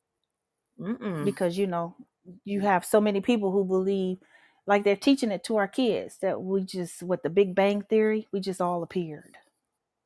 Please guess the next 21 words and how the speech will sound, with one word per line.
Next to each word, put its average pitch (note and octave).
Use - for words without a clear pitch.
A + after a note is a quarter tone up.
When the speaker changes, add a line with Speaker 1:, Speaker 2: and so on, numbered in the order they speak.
Speaker 2:
here. D#3
Speaker 1:
Mm-hmm. E3+
Speaker 2:
Boom. F#3+
We A3
were F3+
here. F#3
We A3+
evolved F3+
from F3
monkeys -
and F3
apes. F3
No, A3
come -
on -
now. -
For F#3
real. F#3+
You A3
cannot. F#3+
Speaker 1:
Right. C3